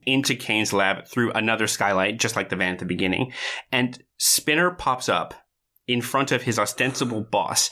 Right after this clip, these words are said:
and he says the one correct and accurate line of the entire movie,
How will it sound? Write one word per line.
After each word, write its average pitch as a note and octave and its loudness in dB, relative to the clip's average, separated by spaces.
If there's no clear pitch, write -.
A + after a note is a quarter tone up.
and - -2
he A#2+ 2
says A2 0
the A2 -2
one D3 0
correct B2+ -2
and G#2+ -4
accurate B2+ 0
line G#2+ 2
of F#2+ 0
the F#2 2
entire A#2 2
movie, F#2+ 2